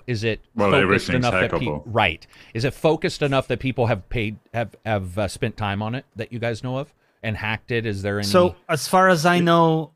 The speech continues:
Speaker 3: all of the, like, Linux environments, there isn't enough attention to, you know, uh,
Speaker 1: Right.
Speaker 3: hone the hacking craft as there is, for example, for Windows.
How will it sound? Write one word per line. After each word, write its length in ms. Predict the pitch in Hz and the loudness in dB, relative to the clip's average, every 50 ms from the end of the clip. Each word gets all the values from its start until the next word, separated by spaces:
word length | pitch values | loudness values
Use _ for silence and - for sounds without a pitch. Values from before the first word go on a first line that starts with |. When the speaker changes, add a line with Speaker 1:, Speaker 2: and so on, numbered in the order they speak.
| _ - | _ 2
Speaker 3:
all 240 | 151 151 165 175 175 | 4 4 6 6 4
of 140 | 160 147 | 4 4
the, 320 | 139 151 147 143 139 131 131 - - | 4 6 6 6 6 4 0 -8 -4
like, 280 | 156 143 135 127 - - | -2 0 0 -2 -4 -6
Linux 680 | 160 147 143 147 143 147 139 123 - - - - - _ _ - | 0 2 4 4 4 4 2 0 -2 -10 -10 -12 -12 _ _ -2
environments, 840 | 147 143 143 135 143 139 139 143 139 135 131 131 131 127 - - - _ _ _ _ _ _ _ _ _ _ _ _ _ _ _ _ _ _ _ _ _ _ _ - | 0 2 4 4 4 6 6 4 4 4 2 0 0 -2 -6 -14 -16 _ _ _ _ _ _ _ _ _ _ _ _ _ _ _ _ _ _ _ _ _ _ _ -4
there 220 | 147 156 151 156 | 0 4 4 4
isn't 360 | 165 160 156 175 165 156 147 - _ | 4 4 4 2 2 0 -2 -6 _
enough 380 | - 156 151 151 151 160 151 - | -2 0 4 4 4 4 4 2
attention 600 | 156 127 - 156 151 151 147 - 160 147 143 131 | 0 0 2 2 2 2 0 0 0 0 0 -2
to, 420 | 127 - 143 139 135 135 131 131 131 _ _ | -2 -2 -2 0 0 0 -2 -4 -6 _ _
you 120 | - 147 139 | -6 -4 -2
know, 220 | 135 131 127 127 - _ _ _ _ _ _ _ _ _ _ _ - - - - - - _ _ - | 0 0 -2 -2 -6 _ _ _ _ _ _ _ _ _ _ _ -20 -20 -20 -20 -20 -20 _ _ -6
uh, 40 | - 139 135 131 131 131 131 | 0 2 4 4 4 4 2
Speaker 1:
Right. 80 | 143 - | 0 -4
Speaker 3:
hone 480 | - - - 170 160 160 160 160 160 - | -6 -2 2 4 4 4 2 0 -2 -4
the 380 | 165 147 147 147 143 143 139 - - | -2 2 4 6 6 6 4 0 -4
hacking 440 | - - 160 147 147 139 - 151 143 | -8 -2 0 0 0 0 0 -2 -2
craft 440 | - - 156 143 143 151 139 - - | 0 0 2 2 2 2 0 0 -2
as 140 | 143 135 127 | -2 0 0
there 200 | 143 139 139 143 | 2 2 2 2
is, 140 | 143 139 - | 2 0 0
for 140 | - 151 | 0 0
example, 320 | 143 131 127 139 135 127 131 | 0 0 0 0 -2 -2 -2
for 180 | - 147 135 | -2 -2 0
Windows. 540 | 131 139 143 143 156 160 165 170 175 - - | 0 2 2 2 4 4 4 2 2 -2 -8